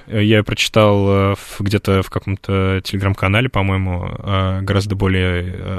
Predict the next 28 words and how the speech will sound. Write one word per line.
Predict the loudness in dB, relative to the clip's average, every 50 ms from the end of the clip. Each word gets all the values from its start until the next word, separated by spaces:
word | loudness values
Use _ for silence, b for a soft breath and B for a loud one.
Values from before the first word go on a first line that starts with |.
| -4 -4 -4
образованном, | -2 0 0 2 2 2 0 0 -2 -4 -4 -6
чем | -6 -4 -4 -4 -4 -6 -8 -10 -10 -12 -8
Telegram-канал | -6 -4 -2 0 0 0 0 -2 -6 -10 _ _ -4 0 2 2 4 4
«Мог | 4 4 4 2
дома | 2 2 2
сидеть», | 0 -2 -4 -4 0 -2 -2 -2 -4 B B B B B B B B B B
э, | 0 0 0 0
что | 0 2 4 4 6 6 6 6 4 4 2 0 -2
вышло | -6 -2 0 0 2 2 2
так, | 2 2 0 0
что | -2 -4 0
Дзюба | 2 2 2 2 2
в | 0
связи | 0 0 0
с | 0 2
тем, | 0 0 0
что | -2 0 0 2 2
он, | 2 2 0 0 0 0
э, | 0 2 2 2 0 0 -2 -6 -6
как-то | -8 -8 -8 -4 -4 -4 -2
не | -2 -4 -6 -4 -2 -2 0
супер | 2 2 2 0 0
красиво | 2 2 0 0 2 2 4 4 4 4 4 4
или | 4 2 2 2 0 0
по-своему | 0 -2 -2 2 4 4 4 4 4 2 0
ушёл | -2 0 0 0 0
из | 0
«Спартака», | -2 -4 -6 -2 0 -2 2 2 2 2 2 0